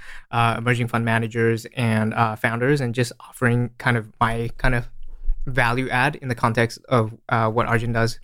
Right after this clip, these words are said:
tactically and strategically with his networks. Um, but so about forty to forty to sixty percent of my time is taken care of doing that. And we, you know,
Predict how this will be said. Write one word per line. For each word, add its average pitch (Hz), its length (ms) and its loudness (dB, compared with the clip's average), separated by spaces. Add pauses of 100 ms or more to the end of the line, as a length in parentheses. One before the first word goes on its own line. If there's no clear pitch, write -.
(120)
tactically 139 500 0
and 117 100 -4
strategically 131 640 0
with 131 80 -2
his 113 140 -2
networks. 131 400 2 (440)
Um, 123 420 0
but 123 300 2 (140)
so 139 320 2
about 127 460 0 (300)
forty 175 420 2
to 120 420 -2 (280)
forty 262 200 0
to 185 60 6
sixty - 400 -2
percent 151 220 -2
of 151 40 0
my 156 80 0
time 156 220 -2
is - 80 -8
taken 151 400 0
care 147 180 0
of 147 60 0
doing 143 180 -2
that. 156 260 2
And 117 220 -4
we, 113 240 -2
you 127 60 4
know, 110 160 2